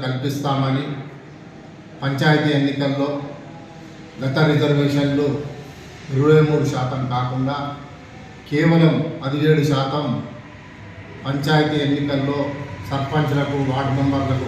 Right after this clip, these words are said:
కల్పించినప్పటికీ, బీసీ సర్పంచులు, వార్డు మెంబర్లు రాజకీయ చైతన్యంతో, చతురతతో, బీసీల ఐక్యమత్యంతో ఓసీ స్థానాల్లో కూడా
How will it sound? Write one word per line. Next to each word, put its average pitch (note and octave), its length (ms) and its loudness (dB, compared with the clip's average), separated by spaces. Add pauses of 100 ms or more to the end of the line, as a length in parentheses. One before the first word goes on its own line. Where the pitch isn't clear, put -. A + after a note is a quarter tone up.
(100)
కల్పించినప్పటికీ, C#3 920 -2 (1700)
బీసీ D#3+ 320 4 (160)
సర్పంచులు, C#3+ 580 0 (100)
వార్డు C3+ 280 0
మెంబర్లు C#3 440 0 (1000)
రాజకీయ D3 480 0 (140)
చైతన్యంతో, C#3+ 680 0 (1200)
చతురతతో, D3 680 0 (1160)
బీసీల D3+ 400 2 (180)
ఐక్యమత్యంతో D3 840 0 (960)
ఓసీ E3 280 4
స్థానాల్లో D#3 580 2 (140)
కూడా C#3+ 240 0